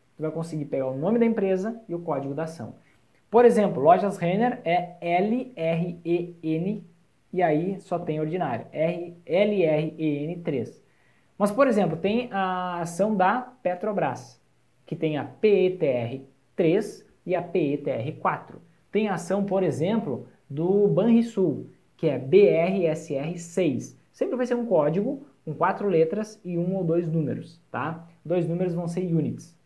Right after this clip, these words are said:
que são cestas de ações ordinárias e preferenciais. Mas vamos lá, voltando aqui. O que que é uma ação ordinária e o que que é uma ação preferencial?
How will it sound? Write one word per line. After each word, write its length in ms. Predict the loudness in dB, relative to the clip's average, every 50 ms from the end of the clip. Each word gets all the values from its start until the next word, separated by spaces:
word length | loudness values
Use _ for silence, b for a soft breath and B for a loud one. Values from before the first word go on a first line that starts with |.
| _ _ _
que 100 | -18 -12
são 180 | -10 -10 -10
cestas 460 | -10 -6 -2 0 0 0 0 -2 -2
de 100 | 0 0
ações 340 | 0 0 -2 -6 -10 -6 -4
ordinárias 540 | -4 -4 -4 -6 -6 -6 -4 -4 -4 -4 -6
e 60 | -6
preferenciais. 760 | -8 -10 -10 -8 -8 -10 -10 -10 -10 -14 -16 -16 -16 -20 _ _ b b b b b b
Mas 120 | 4 6
vamos 180 | 6 8 8 8
lá, 100 | 6 6 4
voltando 320 | 2 2 2 2 2 2
aqui. 280 | 2 0 -2 -6 -6 -8 -14 -20 b b b b b b b b b b _
O 80 | -10 0
que 100 | 0 2
que 80 | 4
é 40 | 4
uma 100 | 4 4
ação 180 | 4 4 4 4
ordinária 460 | 4 4 4 2 2 4 4 4 2
e 20 |
o 40 | 2
que 120 | 0 -4 -6
que 80 | -4
é 40 | -2
uma 100 | -2 0
ação 320 | -2 -2 -2 -4 -4 -4 -2
preferencial? 840 | 0 0 0 0 -2 -4 -2 -4 -6 -6 -6 -6 -6 -8 -12 -20